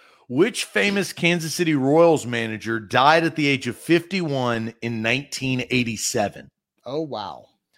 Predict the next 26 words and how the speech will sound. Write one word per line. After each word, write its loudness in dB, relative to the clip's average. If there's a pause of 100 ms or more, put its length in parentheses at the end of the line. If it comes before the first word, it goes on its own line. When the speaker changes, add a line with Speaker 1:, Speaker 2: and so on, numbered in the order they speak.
(200)
Speaker 1:
So, 2 (680)
uh, 0 (1300)
we're -6
calling 6
on 6
you. 4
J 6
M 4
Gonzalez, 8
I 6
apologize 6
for 0
yelling 6
at 2
you. -2 (320)
Uh, -6
now 2
we 0
need -2
your -4
age 0
and -6
wisdom. -4 (3000)
Speaker 2:
Died 4
at -4
fifty-one. -2